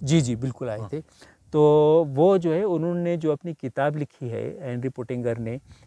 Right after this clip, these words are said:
Speaker 1: कि A Political Journey Through Sindh and Balochistan, उसमें बाकायदा उन्होंने, हालांकि ये कोई, अ, नई, म, पुरानी बात नहीं है अगर इनके तनाजुर में हम देखेंगे,
Speaker 2: हम्म।
Speaker 1: लेकिन
Speaker 2: अठारह सौ दस में आए थे हेनरी
Speaker 1: जी,
Speaker 2: पुटिंगर।
Speaker 1: अठारह सौ दस में जब आए थे, तो इसका मतलब ये है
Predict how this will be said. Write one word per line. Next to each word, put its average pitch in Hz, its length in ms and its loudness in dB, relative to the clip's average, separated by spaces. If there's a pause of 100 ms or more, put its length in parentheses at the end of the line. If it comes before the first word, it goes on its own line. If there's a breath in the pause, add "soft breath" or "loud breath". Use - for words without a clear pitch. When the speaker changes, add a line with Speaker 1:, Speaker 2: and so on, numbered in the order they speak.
(140 soft breath)
Speaker 1:
कि 151 60 -4
A 143 40 0
Political 127 480 -4
Journey 127 360 -4
Through 131 160 -12
Sindh 131 440 -8
and 120 160 -6
Balochistan, 127 560 -6 (340 soft breath)
उसमें 175 340 -2
बाकायदा 180 440 2
उन्होंने, 131 140 -2
हालांकि 220 300 -2
ये 175 220 2
कोई, 170 220 0
अ, - 100 -4
नई, 147 400 0
म, 165 320 -6
पुरानी 147 340 -2
बात 160 220 2
नहीं 247 160 -2
है 196 160 2
अगर 143 220 2
इनके 147 540 2
तनाजुर 131 500 0
में 131 100 0
हम 123 120 -2
देखेंगे, 120 540 -2 (160 loud breath)
Speaker 2:
हम्म। 131 360 -4
Speaker 1:
लेकिन 196 420 2
Speaker 2:
अठारह 175 220 4
सौ 175 120 -6
दस 180 220 -4
में 175 100 -4
आए 139 100 6
थे 120 80 -4
हेनरी 113 180 -2
Speaker 1:
जी, 151 120 6
Speaker 2:
पुटिंगर। 156 180 8
Speaker 1:
अठारह 139 280 0
सौ 151 140 -6
दस 139 240 -2
में 175 60 -2
जब 160 180 2
आए 135 200 4
थे, 214 200 -6 (400 soft breath)
तो 190 100 4
इसका 185 280 0
मतलब 180 340 0
ये 185 240 2
है 147 340 2